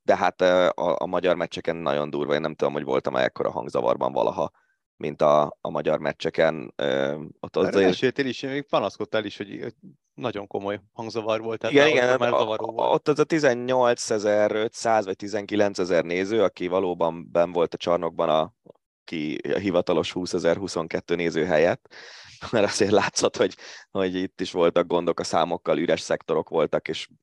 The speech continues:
Speaker 1: bemondták a teltházat. Szóval, hogy az egy ennyire katlanszerű csarnokban, az, az nagyon, nagyon durva zaj volt, és nagyon jó hangulatúak voltak a magyar meccsek, aztán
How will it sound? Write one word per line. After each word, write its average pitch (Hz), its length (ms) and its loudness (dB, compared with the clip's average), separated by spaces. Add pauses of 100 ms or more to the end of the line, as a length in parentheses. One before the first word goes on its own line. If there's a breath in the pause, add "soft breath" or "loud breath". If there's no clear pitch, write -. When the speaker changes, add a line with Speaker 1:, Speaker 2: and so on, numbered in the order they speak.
(120)
Speaker 1:
bemondták 82 520 0
a 82 40 -2
teltházat. 82 640 2 (720 soft breath)
Szóval, 98 360 4
hogy 98 220 2
az 95 460 2
egy 82 300 -4
ennyire 87 460 2
katlanszerű 85 680 0
csarnokban, 90 840 2 (720)
az, 90 320 -4
az 82 140 -4
nagyon, 71 460 -4
nagyon 62 240 -6
durva 73 280 -6
zaj 65 240 0
volt, 76 300 -6 (100)
és - 200 -12
nagyon 71 220 -6
jó 67 160 0
hangulatúak 73 600 -4
voltak 85 280 -4
a 82 40 -8
magyar 78 280 0
meccsek, 82 340 -6
aztán 82 400 -8